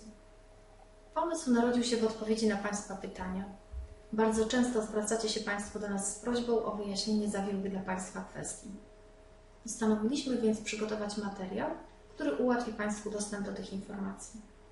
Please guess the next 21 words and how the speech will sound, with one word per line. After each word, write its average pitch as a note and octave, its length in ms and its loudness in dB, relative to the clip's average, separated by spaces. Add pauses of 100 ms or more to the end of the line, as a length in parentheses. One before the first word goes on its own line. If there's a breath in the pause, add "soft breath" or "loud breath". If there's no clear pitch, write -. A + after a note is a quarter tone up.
(500)
Mam B3 240 4
nadzieję, G#3+ 560 4
że G#3 180 0
okaże A#3 280 0
się A3 120 -2
dla G#3 120 -4
Państwa G3 340 -4
przydatny. - 540 -6 (1900)
Dlatego, G3 440 -2
jeśli A3+ 260 0
macie G3+ 240 -6
Państwo G3 320 -4
jakieś - 260 -6
pytania, G#3+ 600 -2
proszę A#3+ 240 -4
kierować A3+ 420 0
je A3 80 4
na G#3+ 140 2
adres G#3 360 0
porady G#3+ 460 0
eksperta - 720 -4